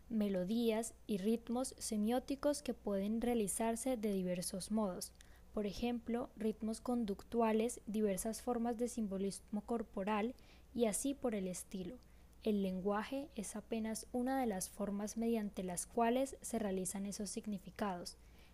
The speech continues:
De ahí, quizás las observaciones de M C David,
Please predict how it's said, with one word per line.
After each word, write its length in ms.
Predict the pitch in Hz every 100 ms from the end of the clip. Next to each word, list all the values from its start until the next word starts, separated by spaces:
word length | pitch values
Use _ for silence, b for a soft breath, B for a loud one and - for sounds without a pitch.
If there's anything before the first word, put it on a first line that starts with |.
| b
De 180 | 196 214
ahí, 320 | 180 247 330 - b b -
quizás 400 | 226 214 226 214
las 180 | 240 -
observaciones 840 | 269 - 226 202 202 214 202 226
de 220 | 214 220 -
M 260 | 233 226 220
C 180 | 254 208
David, 460 | 240 226 202 262